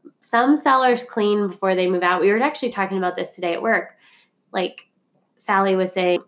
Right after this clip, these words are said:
I did not, I told, I called the buyers and I said I did not have time to clean before I moved out, which, 'cause they were moving in, like, the same day that she was moving out. And so that would be a quick turnaround. So a lot of people don't have time to clean,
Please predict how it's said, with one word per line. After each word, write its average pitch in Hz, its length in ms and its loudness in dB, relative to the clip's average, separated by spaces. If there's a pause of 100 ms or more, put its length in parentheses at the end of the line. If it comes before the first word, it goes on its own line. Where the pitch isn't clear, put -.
I 269 720 -2
did 202 200 0
not, 196 360 4
I 202 40 0
told, 214 520 2
I 190 100 -4
called 226 400 2
the 240 80 0
buyers 202 480 0
and 180 100 -4
I 175 80 -2
said 175 220 -2
I 160 120 0
did 156 160 -12
not 196 180 0
have 202 140 -2
time 185 200 -4
to 180 60 -4
clean 180 240 -2
before 175 240 -4
I 170 60 -2
moved 165 220 -2
out, 226 340 4 (500)
which, - 220 -6 (140)
'cause 220 180 2
they 247 120 4
were 247 120 4
moving 190 300 4
in, 180 140 2
like, 170 200 -2
the 180 80 -8
same 175 340 -2
day 160 400 2
that 156 260 -4
she 180 200 -2
was 160 140 -8
moving 151 300 -4
out. 262 440 0
And 196 200 -2
so 196 140 0
that 220 280 0
would 214 100 0
be 190 100 4
a 170 80 0
quick - 200 -4
turnaround. 180 600 0
So 233 100 -6
a - 20 -2
lot 294 200 -2
of 359 60 -2
people 302 260 2
don't 220 320 2
have 214 240 -4
time 185 280 0
to - 40 -2
clean, 247 600 0